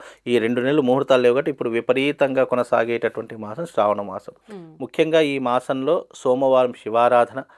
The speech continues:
Speaker 1: మంగళవారం మంగళ గౌరీ ఆరాధన, శనివారం వస్తే వెంకటేశ్వర
Speaker 2: Hmm.
Speaker 1: స్వామి వారి యొక్క ఆరాధన, ఇలా ఒక్కొక్కటి ప్రత్యేకంగా సంతరించుకున్నటువంటి మాసం కాబట్టి
Speaker 2: Hmm.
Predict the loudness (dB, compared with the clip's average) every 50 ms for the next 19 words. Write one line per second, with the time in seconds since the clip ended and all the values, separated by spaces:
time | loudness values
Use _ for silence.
0 | _ _ _ _ -6 -6 -4 -2 0 2 4 4 4 4 4 2 0 -2 -4 -2
1 | -2 0 0 0 0 0 0 0 0 0 0 2 2 2 2 2 0 -2 -4 -8
2 | -12 -12 _ _ _ _ _ _ -8 -6 -2 2 2 2 4 2 0 -2 -4 -4
3 | -4 -2 -2 -2 -4 -4 -6 -4 -4 -6 -6 -4 -4 -4 -4 -6 -6 -4 -2 -2
4 | -2 -2 -4 -4 -2 -2 -2 -2 -2 -4 -6 -4 -2 0 2 2 2 2 0 0
5 | -2 -6 -10 -12 -18 -20 _ _ -8 0 2 2 2 2 0 -6 -6 -4 -2 -2
6 | -4 -4 -4 -4 -4 -4 -4 _ -6 -4 -2 0 0 0 -2 -2 -4 -4 -2 -2
7 | 0 -2 0 -2 -6 -6 -4 -4 -6 -6 -8 -10 -12 -16 -14 -12 -10 -10 -8 -8
8 | -10 -10 -10 -8 -4 -2 -2 -2 -2 -4 -6 -6 -8 -10 -10 -12 -14 -16 _ -20
9 | -20 -20 -20 -20 -20 -18 -18